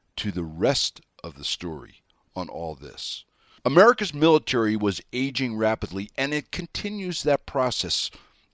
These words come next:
alleviated only partially by Trump's four years in office. A lack of funding, an increased tempo of engagements, reduced forces,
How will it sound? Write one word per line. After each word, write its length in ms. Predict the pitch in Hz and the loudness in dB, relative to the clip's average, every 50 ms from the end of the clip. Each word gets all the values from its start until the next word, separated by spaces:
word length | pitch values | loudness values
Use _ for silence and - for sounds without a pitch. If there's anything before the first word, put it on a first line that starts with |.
| - | -2
alleviated 680 | - 127 135 175 190 156 165 165 156 147 135 135 120 131 | 0 2 2 2 2 2 2 2 2 4 2 0 -2 -2
only 220 | 147 139 131 123 | -4 -4 -4 -4
partially 540 | - - - - 170 160 - - - 104 98 | -6 -6 -4 -2 -2 -2 -2 -4 -6 -4 -4
by 180 | 92 95 98 98 | -4 -4 -4 -6
Trump's 360 | - - - 139 120 - - | -6 -6 -6 -6 -6 -6 -8
four 300 | - - - 110 107 98 | -12 -8 -6 -6 -4 -4
years 260 | 92 95 92 87 90 | -4 -6 -6 -6 -6
in 100 | 87 87 | -6 -6
office. 540 | 90 92 92 92 - - - - - - - _ _ _ _ - - - - _ _ _ - | -6 -6 -8 -8 -10 -12 -14 -14 -14 -14 -16 _ _ _ _ -20 -20 -20 -20 _ _ _ 2
A 40 | 143 | 4
lack 320 | 151 156 170 170 160 - | 6 6 6 6 6 2
of 80 | - 143 | -2 -6
funding, 440 | - - 160 151 139 113 90 76 - _ _ _ _ _ _ - | -2 0 0 0 0 -4 -8 -12 -14 _ _ _ _ _ _ -12
an 120 | 120 - - | -12 -12 -10
increased 540 | - 180 156 - - - 160 156 - - - | -12 -12 -10 -10 -10 -8 -4 -2 -2 -2 -2
tempo 560 | - - - 165 - - - - 80 - - _ _ _ | -4 -6 -6 -6 -6 -6 -8 -8 -8 -12 -20 _ _ _
of 260 | - 107 110 107 98 - - | -4 -2 -2 -2 -4 -8 -8
engagements, 840 | 135 127 117 98 104 120 127 135 127 107 - 87 80 69 - - - - - | -6 -6 -6 -2 2 4 4 4 2 -2 -6 -10 -10 -18 -16 -16 -16 -14 -8
reduced 580 | 120 123 135 110 98 92 143 170 170 - - - | -6 -6 -6 -6 -6 -8 -6 -6 -6 -6 -8 -10
forces, 840 | - - - 120 139 147 139 - - - 71 - - - - - | -16 -16 -10 -4 -4 -2 -2 -2 -4 -4 -6 -10 -14 -14 -14 -16